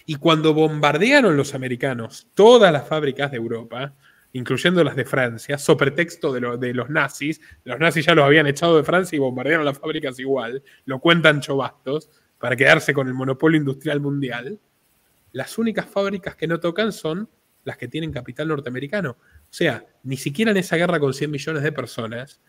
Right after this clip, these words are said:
Wall Street y los oligarcas anticapitalistas, o sea, los metacapitalistas que están en contra de que tú tengas propiedad, dinero y que compitas, lucraron con los nazis y lucraron con los soviéticos.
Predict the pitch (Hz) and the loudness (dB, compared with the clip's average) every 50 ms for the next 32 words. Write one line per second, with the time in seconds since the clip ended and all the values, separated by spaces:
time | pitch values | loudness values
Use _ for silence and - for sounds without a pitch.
0 | _ _ _ _ _ _ _ - 123 135 175 190 170 143 - - - 131 139 151 | _ _ _ _ _ _ _ -2 4 6 8 8 8 6 2 -2 -2 -2 -2 -2
1 | - - _ - 123 117 117 120 120 - - - _ - 117 113 113 117 139 160 | -2 -8 _ -6 -4 -4 -4 -4 -6 -10 -16 -16 _ -8 -4 -2 0 2 4 4
2 | 160 156 139 131 - 123 - - - _ - - 147 156 156 147 143 147 131 - | 4 4 2 0 -4 -8 -8 -10 -16 _ -2 0 0 0 0 -2 -6 -6 -6 -6
3 | 117 113 - 117 113 120 120 123 123 110 - - - 123 135 156 - _ - - | -6 -6 -6 -6 -4 -2 -2 -2 -2 -2 -4 -8 -10 -8 -8 -8 -10 _ -20 -20
4 | - _ _ - 123 120 120 120 143 151 160 185 190 185 180 147 151 135 - 131 | -20 _ _ -8 -4 -2 -2 -2 0 2 4 4 4 4 2 2 0 0 0 -2
5 | 127 139 139 143 156 139 147 - 120 107 - - _ - - - 143 147 147 135 | 0 0 2 2 2 0 -2 -4 -6 -6 -6 -10 _ -16 -8 -4 -2 0 0 2
6 | 127 151 151 147 151 143 135 123 123 117 120 - 165 147 147 139 123 117 113 - | 2 2 2 4 4 4 4 4 2 0 0 0 0 2 2 0 0 -2 -6 -10
7 | - - 120 117 - 123 127 127 123 117 117 120 127 127 120 113 107 120 113 - | -10 -10 -10 -8 -6 -6 -6 -4 -6 -6 -6 -6 -6 -6 -6 -6 -8 -10 -12 -10
8 | 120 127 131 143 131 120 117 113 120 139 - - - _ _ _ _ _ _ _ | -10 -8 -4 -4 -4 -4 -4 -6 -8 -8 -10 -14 -18 _ _ _ _ _ _ _
9 | _ _ _ _ _ _ _ _ _ _ _ _ _ _ _ _ - 131 127 123 | _ _ _ _ _ _ _ _ _ _ _ _ _ _ _ _ -6 -4 -2 2
10 | 143 135 123 117 113 107 110 110 113 113 - 143 165 202 180 - - 233 226 220 | 2 2 2 2 0 -2 -4 -6 -6 -6 -4 0 0 0 0 -2 -6 -10 -10 -10
11 | - - _ _ _ _ _ - 123 123 113 120 127 127 127 131 127 123 123 127 | -10 -16 _ _ _ _ _ -6 -4 -4 -2 -2 0 0 0 -2 -4 -4 -6 -6
12 | 120 120 117 113 113 - - 110 107 107 104 104 - 113 - - - - - - | -6 -6 -6 -6 -8 -8 -6 -6 -4 -4 -6 -8 -10 -16 -20 -20 -20 -20 -20 -20